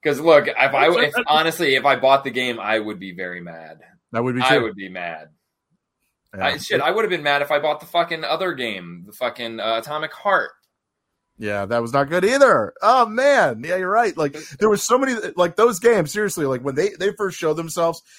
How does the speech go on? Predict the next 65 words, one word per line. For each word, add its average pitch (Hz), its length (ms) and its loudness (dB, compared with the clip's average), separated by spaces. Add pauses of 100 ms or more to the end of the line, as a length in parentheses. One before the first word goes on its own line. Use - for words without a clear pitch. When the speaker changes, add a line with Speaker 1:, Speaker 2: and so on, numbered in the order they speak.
(120)
Speaker 3:
like 143 180 -2
I 156 60 6
remember 190 300 2
even 147 160 -4
talking 151 360 -2
about 110 300 -4
on 127 160 -4
this 143 100 -6
show 131 380 -2
that 107 200 -8
Ghostwire 123 440 -6
Tokyo. 135 340 -6
I - 20 -12
was 110 120 -14
like, 110 120 -18
"Wow, 160 180 -8
that 170 140 -12
looks 180 140 -14
Speaker 2:
Oh, 233 80 6
Speaker 3:
fucking 302 240 0
Speaker 2:
yeah. 339 80 -8
Speaker 3:
sweet." 247 260 -12
Speaker 1:
Yeah. 113 260 -4 (220)
Speaker 3:
I - 220 -14
was 151 80 -6
like, 143 100 -2
"This 220 200 -8
looks - 160 -4
fucking 104 300 -14
sweet." 302 300 -6
Like, 139 140 -2
all 196 140 0
right, 165 180 -2
I'm 233 140 -4
into 160 280 -6
it. 196 60 -4
I, 180 80 0
I 196 220 -4
wanna 233 140 -8
give 160 180 -6
this 131 160 -10
a, 123 220 -8
a 123 80 -4
look 202 220 -4
at. 104 220 -2 (1080)
You 131 80 -8
know, 127 60 -6
same 196 220 0
with 196 120 0
Atomic 196 360 2
Heart. 196 340 4
Man, 202 320 -2
like 170 160 -2
the 160 120 -10
action 175 400 -8
sequences 165 540 -8
that 156 80 -8
they 139 120 -6
showed 175 240 -2
in 165 60 -6
those 143 180 -6
trailers 175 400 -2 (240)
were 151 240 0
just 165 380 -4
about 165 260 2